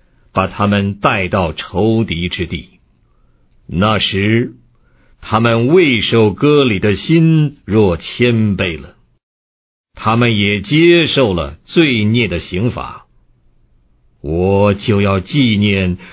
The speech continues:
我与雅各所立的约，也要纪念我与以撒所立的约，并我与亚伯拉罕所立的约，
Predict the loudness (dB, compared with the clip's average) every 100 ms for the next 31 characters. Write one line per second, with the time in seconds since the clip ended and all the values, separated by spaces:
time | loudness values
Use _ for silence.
0 | -16 -2 2 4 4 2 2 2 0 0
1 | -2 2 4 4 2 -2 -8 -12 -10 -8
2 | -6 -6 -8 -12 -10 -10 -10 -16 _ _
3 | _ _ _ _ _ _ _ -6 -2 0
4 | 2 0 0 0 2 2 2 0 -4 -8
5 | -2 2 4 2 0 -2 -2 0 0 0
6 | 0 0 0 -2 -8 -8 -6 -6 -8 -12
7 | -8 -8 -8 -14 -20 _ _ _ _ _
8 | _ _ _ _ -4 0 0 -2 -2 0
9 | -2 -4 -2 0 0 0 0 0 0 0
10 | 2 0 -2 -6 -6 -2 -2 -2 -4 -16
11 | -16 -10 -8 -4 -2 0 -2 -2 -8 -8
12 | -8 -8